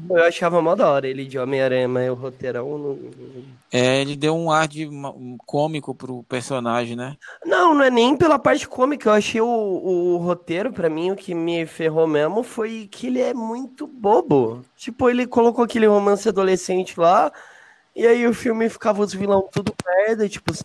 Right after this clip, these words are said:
Speaker 1: motivação. Pô, que vilão dark, sabe? Maldito, você fica com ódio dele, quer chutar a cabeça do vilão.
Speaker 2: Né? Qual a tua melhor versão?
Speaker 1: Ah, cara, eu gosto muito do Tobey Maguire, Maguire.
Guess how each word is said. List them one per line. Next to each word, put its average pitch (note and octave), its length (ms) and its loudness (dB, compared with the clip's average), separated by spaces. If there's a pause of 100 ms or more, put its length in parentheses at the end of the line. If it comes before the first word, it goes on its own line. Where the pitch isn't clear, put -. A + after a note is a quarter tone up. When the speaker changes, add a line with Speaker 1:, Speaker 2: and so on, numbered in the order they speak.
(120)
Speaker 1:
motivação. F3+ 1080 -2 (480)
Pô, C4+ 160 -6
que - 300 -10 (100)
vilão C4+ 420 0
dark, D#3+ 320 2 (140)
sabe? D#3 400 -2
Maldito, C#3+ 840 -4
você B2+ 200 -8
fica - 380 -14
com D3 140 0
ódio C#3+ 360 4
dele, A#2+ 360 2
quer C3 200 0
chutar D3 360 -4
a D3 40 -4
cabeça B2+ 440 -2
do A#2 120 -2
vilão. G2+ 360 0 (600)
Speaker 2:
Né? B2+ 380 2 (240)
Qual G3+ 160 4
a - 20 -4
tua G3 140 0
melhor F3+ 260 -2
versão? D3+ 540 -6 (720)
Speaker 1:
Ah, G3 240 4
cara, C3 480 4
eu F#3 180 4
gosto G#3+ 460 2
muito F#3+ 380 0
do D3+ 120 0
Tobey C#3 320 2
Maguire, B2 800 -2
Maguire. G#2 720 -2